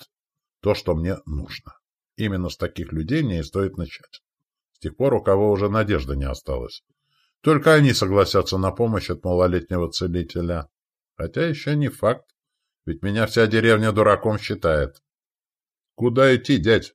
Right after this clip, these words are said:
поинтересовался я. «Попробую им помочь, опыт у меня есть». «Ой, погоди-ка, а ты не сын Добромира часом?» «Он самый, Лад», — представился я. «Ну, парень, если хочешь, попробуй.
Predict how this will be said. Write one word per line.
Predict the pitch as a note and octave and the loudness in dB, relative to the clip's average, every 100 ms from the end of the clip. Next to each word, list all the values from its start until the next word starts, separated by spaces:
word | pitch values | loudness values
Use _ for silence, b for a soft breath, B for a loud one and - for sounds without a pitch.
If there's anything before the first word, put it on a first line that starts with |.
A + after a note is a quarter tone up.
| _ | _
поинтересовался | - D#2 D2 D#2+ - D#2+ D2 - E2 | -8 -6 -4 -6 -4 -2 -2 -4 -6
я. | E2+ | -4
«Попробую | - A#2 D#3 E3 C#3 | -2 0 2 2 2
им | C3+ | 2
помочь, | A#2+ G2 F#2+ A2 | 2 2 2 0
опыт | A#2+ A2+ A2+ | -2 -4 -4
у | A#2 | -2
меня | G#2 G#2 G#2+ | -2 -2 -2
есть». | E2+ F2+ A2 - _ _ _ _ _ | -2 -2 -4 -10 _ _ _ _ _
«Ой, | - E2 A#1+ - _ _ | -4 -2 -4 -10 _ _
погоди-ка, | D2+ D#2 F#2 F2+ C#2+ - - _ _ | -6 -4 -2 -4 -8 -12 -18 _ _
а | C#2+ | -8
ты | D2 G2+ - | -4 -4 -4
не | F2+ G#2 | -6 -6
сын | - F3 | -4 -2
Добромира | D3+ A2 G2+ F2+ D2 D2 | 0 2 2 0 -4 -6
часом?» | C#2+ C#2+ - - _ _ _ _ | -8 -10 -10 -20 _ _ _ _
«Он | G#2 A2 | -6 -4
самый, | F#2 F2+ D#2 F#2 C3 C#3+ _ | -2 -2 -2 -2 -6 -10 _
Лад», — | F2 F#2 E2+ - - _ _ _ | -2 0 0 -2 -8 _ _ _
представился | - F#2 - G2+ F#2 F2 F#2 | -8 -8 0 0 2 -2 -4
я. | F#2 C#2+ _ _ _ _ _ | -4 -6 _ _ _ _ _
«Ну, | E2 A2+ C#3+ | -10 -8 -8
парень, | - D#2+ C#2 B1 | -2 -2 -2 -4
если | B1+ - C#2+ | -6 -8 -12
хочешь, | C#2 - C#3+ - D2+ - | -14 -8 -8 -6 -10 -8
попробуй. | E2+ - - D#2+ C3 E3+ | -8 -8 -6 -6 -6 -8